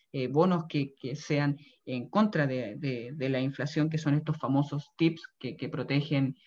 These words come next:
eh, una inversión en contra la, la inflación. También lo podemos encontrar a nivel, eh, local, en el caso de México, en el caso de Brasil, siempre van a existir estos tipos de fondos que protegen contra la inflación con una rentabilidad similar o un poco por encima.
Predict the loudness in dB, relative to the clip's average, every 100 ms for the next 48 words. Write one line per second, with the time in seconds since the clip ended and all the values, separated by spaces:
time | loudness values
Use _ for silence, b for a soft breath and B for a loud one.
0 | b b -10 -4 4 6 6 4 0 0
1 | 0 0 0 -4 -2 -4 -4 -6 -8 -6
2 | -2 2 2 2 4 6 6 6 6 6
3 | 4 0 -2 0 0 2 0 -2 -6 _
4 | -8 -6 -2 4 6 6 2 0 -6 -6
5 | -6 -6 -4 2 6 8 6 4 -4 -6
6 | -6 -4 -6 -4 -4 -4 -2 -2 0 -4
7 | -2 0 2 2 0 -2 0 0 -2 -4
8 | -2 -2 0 -2 -2 -2 0 -4 -6 -8
9 | -6 -6 -2 -4 -4 B B 0 0 2
10 | 0 -2 -2 -4 0 0 0 0 0 0
11 | -2 -4 -4 -2 -2 -2 0 0 2 0
12 | 0 -2 -2 -4 -4 -6 -4 -6 2 4
13 | 4 0